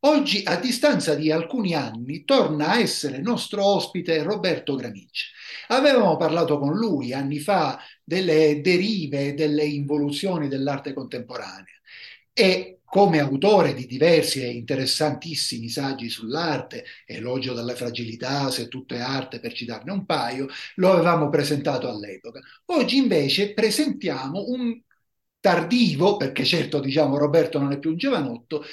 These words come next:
esordio narrativo. Si tratta di un libro pubblicato da Mimesis intitolato La notte più buia, cronache di una generazione.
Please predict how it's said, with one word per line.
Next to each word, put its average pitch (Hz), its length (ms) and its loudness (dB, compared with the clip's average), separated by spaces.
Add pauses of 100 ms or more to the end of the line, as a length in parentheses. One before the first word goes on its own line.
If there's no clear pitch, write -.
(160)
esordio 156 800 4
narrativo. - 840 -4 (400)
Si 277 220 4
tratta 180 340 4
di 233 80 4
un 277 140 4
libro 185 420 2
pubblicato 123 540 -4
da 269 120 2
Mimesis 160 500 -4
intitolato 156 720 -6
La 196 140 0
notte 170 360 -6
più 151 180 -6
buia, 107 400 -14
cronache 175 580 2
di 139 140 -6
una 123 240 -4
generazione. - 720 -12